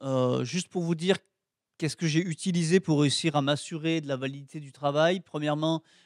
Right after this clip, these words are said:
j'ai fait ce qu'on appelle de la traduction inversée. Ça, je vous encourage fortement à le faire, à savoir quand vous avez, euh, des échelles qui sont en anglais et que vous voulez les passer en français, faites de la traduction inversée. Ça permet d'éviter, on va dire, des problèmes de traduction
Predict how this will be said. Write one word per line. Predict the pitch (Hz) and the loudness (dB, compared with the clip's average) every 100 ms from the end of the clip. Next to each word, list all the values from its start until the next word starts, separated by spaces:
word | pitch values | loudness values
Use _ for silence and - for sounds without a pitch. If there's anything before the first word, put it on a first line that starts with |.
| _ | _
j'ai | - | -10
fait | 127 | -8
ce | 156 | -6
qu'on | 156 | -2
appelle | 147 - 160 156 | -2 2 2 2
de | 143 | -2
la | 131 | -6
traduction | - 165 165 - 170 | -2 -4 -4 -6 -2
inversée. | 156 156 - 180 208 _ _ | 0 0 2 0 0 _ _
Ça, | - | -2
je | 139 | -2
vous | 139 | -2
encourage | 139 147 151 143 | -4 2 2 2
fortement | - 185 - 180 170 | 0 -2 0 2 6
à | 160 | 6
le | 151 | 4
faire, | - 175 | 2 0
à | 151 | 0
savoir | - 143 151 - | -2 0 0 0
quand | 123 | -8
vous | 127 135 | -2 0
avez, | 131 151 147 | 4 4 4
euh, | 135 127 127 - _ _ _ _ _ | 2 -2 -6 -14 _ _ _ _ _
des | 127 131 147 | -2 0 2
échelles | 170 160 | 2 0
qui | - | -2
sont | - 151 | -2 2
en | 143 | 4
anglais | 139 147 156 156 156 | 4 4 4 4 2
et | 131 | -2
que | - 123 | -10 -10
vous | 123 | -8
voulez | 135 147 147 | -2 0 0
les | 123 | 0
passer | 131 135 - | -4 -6 -2
en | 156 | -4
français, | 135 147 - 170 | -2 -8 -4 -6
faites | - 165 | -4 -4
de | 156 | -2
la | 143 | -4
traduction | - 143 135 151 | -4 -8 -6 -2
inversée. | 147 147 - 170 | 0 0 -2 -6
Ça | - | -6
permet | 120 127 139 | -6 -6 -2
d'éviter, | 147 151 156 - | -2 -2 -4 -2
on | 160 | -2
va | 139 | -2
dire, | 139 147 143 _ _ _ | -2 -4 -6 _ _ _
des | 120 135 | -4 -2
problèmes | - 147 147 156 | 0 4 4 4
de | 147 | 0
traduction | - 147 151 - - | 0 -2 -2 -4 -4